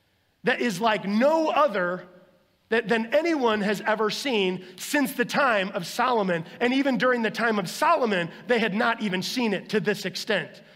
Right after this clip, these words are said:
And what I think he's trying to help us draw out from this title of Wonderful Counselor is the image of this all-wise, caring, sovereign,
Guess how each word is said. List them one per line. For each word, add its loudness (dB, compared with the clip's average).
And 2
what 4
I 2
think -2
he's -2
trying 0
to 2
help 2
us 0
draw 4
out 2
from 0
this -4
title 0
of 0
Wonderful 2
Counselor -2
is -12
the -12
image -4
of -8
this -10
all-wise, -6
caring, -4
sovereign, -4